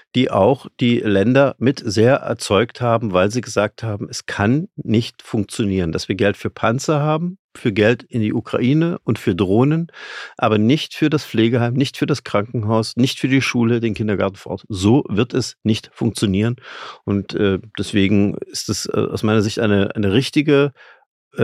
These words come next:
Entscheidung, die übrigens auch international riesigen Respekt uns bringt. Diese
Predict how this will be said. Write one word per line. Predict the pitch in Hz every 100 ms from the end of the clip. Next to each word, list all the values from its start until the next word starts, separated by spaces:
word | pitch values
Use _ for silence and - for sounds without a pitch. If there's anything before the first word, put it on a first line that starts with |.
| 107
Entscheidung, | 104 - 101 127 113
die | 123
übrigens | 127 117 117 110 104
auch | - - -
international | - 113 127 120 - 107 90 92 113 160 - _ - _ _ _
riesigen | - 82 92 151 131 135 123 113 113 101
Respekt | 95 98 180 - -
uns | 90 -
bringt. | - 76 76 - - _
Diese | 110 107